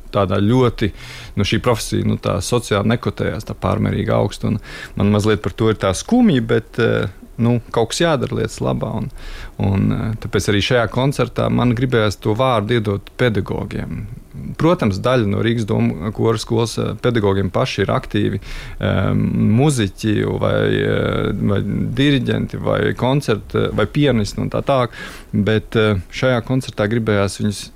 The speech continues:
ieraudzīt tieši tajā, eh, skolotāja ādā un paklausīties, arī paklausīties dažas domas par šo te darbu un, eh, un kaut kā, jā, mm, mazliet, eh,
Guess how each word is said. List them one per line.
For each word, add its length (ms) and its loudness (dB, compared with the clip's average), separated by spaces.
ieraudzīt 400 2
tieši 240 0
tajā, 380 2
eh, 300 -4
skolotāja 840 2
ādā 220 2
un 120 0
paklausīties, 840 0
arī 160 4
paklausīties 720 0
dažas 220 -2
domas 420 0
par 200 -4
šo 300 -4
te 240 -2
darbu 520 2
un, 400 2
eh, 240 2
un 100 0
kaut 180 0
kā, 280 0
jā, 280 2
mm, 500 0
mazliet, 640 2
eh, 300 -4